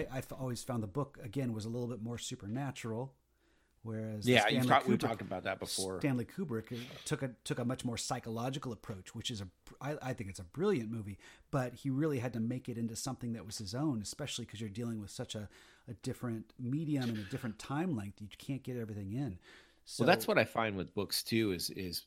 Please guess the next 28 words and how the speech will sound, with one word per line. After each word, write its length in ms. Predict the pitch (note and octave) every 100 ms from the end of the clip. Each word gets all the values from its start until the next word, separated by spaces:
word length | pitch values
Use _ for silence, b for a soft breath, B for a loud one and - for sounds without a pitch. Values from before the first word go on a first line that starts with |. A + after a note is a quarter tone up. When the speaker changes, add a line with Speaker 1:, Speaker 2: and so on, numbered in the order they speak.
| -
Speaker 2:
they 140 | F#2+
miss 320 | F2+ G2 -
out 340 | F#2 F#2 - -
when 160 | F2+
you 100 | E2+
go 140 | E2 F#2
to 160 | F2
a 40 | F2
movie, 420 | F2+ F2+ F#2+ F#2
is 160 | D#2+ G#2+
you 60 |
can't 340 | - A2+ G#2 -
get 180 | G2
the 160 | F#2 E2+
inside 420 | F2 - F2 E2+
voice. 360 | E2+ D#2+ - -
You 80 | -
can't 240 | - F2+
get 140 | F2 -
the 80 |
head 260 | F2 F2+ E2
voice 300 | E2+ E2 -
of 140 | D#2+ -
people 400 | F2+ - F2 E2+
in, 180 | D#2+
in 220 | E2 F2 E2+
the 80 |
narration 760 | F2 F2+ E2 F2+ F#2 - F2